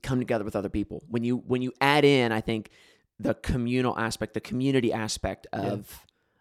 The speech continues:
Speaker 1: of singing that comes along with a choir or an ensemble, or even just a bunch of friends getting together to play music and sing songs.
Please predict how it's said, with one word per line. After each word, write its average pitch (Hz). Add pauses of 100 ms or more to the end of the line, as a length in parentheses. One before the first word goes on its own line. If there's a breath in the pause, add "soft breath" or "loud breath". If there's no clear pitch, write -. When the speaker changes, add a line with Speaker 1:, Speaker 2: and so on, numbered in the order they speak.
(140)
Speaker 1:
of 107
singing 113
that 104
comes 113
along 101
with 98
a -
choir 104
or 107
an 98
ensemble, 104
or 156
even 185
just 156 (400 soft breath)
a 101
bunch 113
of 135
friends 113
getting 101
together 101
to -
play 113
music 98
and 101
sing 92
songs. 85